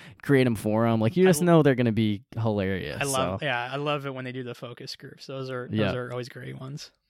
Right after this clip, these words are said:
Speaker 1: Yeah, there have been so many awesome ones. And it, it's just, like, i-, it's sad to think of what the show would be without Joe.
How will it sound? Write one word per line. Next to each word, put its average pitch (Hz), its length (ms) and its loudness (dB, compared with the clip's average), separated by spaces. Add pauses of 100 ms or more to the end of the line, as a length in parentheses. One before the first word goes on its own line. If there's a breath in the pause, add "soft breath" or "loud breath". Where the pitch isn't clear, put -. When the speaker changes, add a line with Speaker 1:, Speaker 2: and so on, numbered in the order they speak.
(420)
Speaker 1:
Yeah, 98 260 0
there 120 100 2
have 139 80 4
been 143 160 8
so 127 300 2
many 104 300 0
awesome 92 400 -4
ones. 95 320 -4
And 110 120 -4
it, 143 160 0
it's 160 140 2
just, 190 200 -2
like, 180 240 -2 (500 soft breath)
i-, - 60 -6
it's 160 300 0
sad 165 320 2
to 160 80 2
think 123 280 0
of 113 120 2
what 117 160 0
the 107 80 -6
show 107 260 -2
would 107 180 0
be 104 200 -2
without 95 340 -4
Joe. 117 400 2